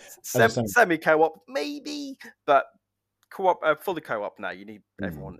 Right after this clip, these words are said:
Speaker 2: invested, uh, to the
Speaker 1: Yeah,
Speaker 2: game.
Speaker 1: yeah, exactly. And yeah, like, thematically, it doesn't make any sense, 'cause once the alien jump scares people, usually they get dragged off to be turned into, um, 'cause I think there's a cut scene. I, I'm surprised at the alien, yeah, when,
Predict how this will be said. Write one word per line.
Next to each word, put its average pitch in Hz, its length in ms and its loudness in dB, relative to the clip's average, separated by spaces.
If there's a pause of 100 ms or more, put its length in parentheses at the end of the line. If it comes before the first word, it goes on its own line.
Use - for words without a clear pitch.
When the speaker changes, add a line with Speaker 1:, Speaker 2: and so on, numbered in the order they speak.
Speaker 2:
invested, 95 500 -12 (560)
uh, 85 200 -20 (120)
to - 80 -12
the 120 40 0
Speaker 1:
Yeah, 117 200 2
Speaker 2:
game. - 80 -18
Speaker 1:
yeah, 101 260 -4
exactly. 95 400 -8 (360)
And 165 120 4
yeah, 135 140 8
like, 113 260 2
thematically, 143 340 0
it 104 60 -4
doesn't 117 200 -4
make 110 140 -4
any 104 120 -4
sense, 107 240 -4
'cause - 180 -12
once 135 160 0
the 123 140 0
alien 117 360 2
jump 123 220 0
scares 104 240 -6
people, 95 400 -10
usually 208 640 -2
they 196 140 2
get 180 240 0
dragged 165 320 2
off 175 160 8
to - 100 -18
be 120 100 -4
turned 127 300 0
into, 120 580 2 (560)
um, 139 200 4
'cause 139 100 -6
I 143 40 0
think 240 160 -2
there's 175 120 2
a 147 60 -8
cut - 260 -4
scene. 131 340 -2
I, 135 260 -2
I'm 139 120 -2
surprised 175 340 -4
at 165 40 -4
the 151 120 4
alien, 131 380 2
yeah, 127 220 2
when, 117 160 -2